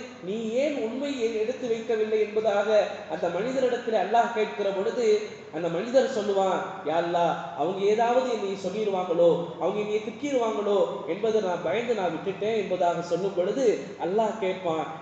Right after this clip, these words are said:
"நீங்க பயப்படணும்னு சொன்னா நீங்க என்னை அல்லவா பயப்பட்டிருக்கணும், நீங்க உலகத்தினுடைய பொருட்களை, உலகத்தினுடைய மக்களை, படைப்பினங்களை ப-, பார்த்து நீங்க ஏன் பயப்பட்டீங்க?" என்பதாக அல்லாஹ் கேட்பான். ஹஜரத்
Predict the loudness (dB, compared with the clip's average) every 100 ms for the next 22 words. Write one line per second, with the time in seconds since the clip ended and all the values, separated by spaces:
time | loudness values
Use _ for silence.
0 | -6 -4 -2 0 2 0 0 -2 -2 -4
1 | -4 -4 -4 -2 -4 -4 -10 -8 -6 -4
2 | -4 -2 -2 0 2 2 2 0 0 -6
3 | -4 -2 0 -2 -4 -12 -8 -2 4 4
4 | 4 2 0 -2 -4 -2 4 4 2 -6
5 | -12 -8 2 2 4 4 4 4 0 0
6 | 0 2 0 0 0 0 -2 -2 2 4
7 | 4 0 -6 -4 -2 0 0 0 0 2
8 | 2 2 -2 -6 -2 2 2 2 -2 -2
9 | -2 -2 2 2 2 -2 -8 -2 0 0
10 | -2 -6 -4 2 4 6 4 0 0 -2
11 | -2 -4 -4 -10 -12 -18 -20 -20 -20 -20
12 | -20 -20 -20 -20 -20 -20 -20 -20 -20 -20
13 | -20 -20 -20 -20 -20 -6 4 6 6 4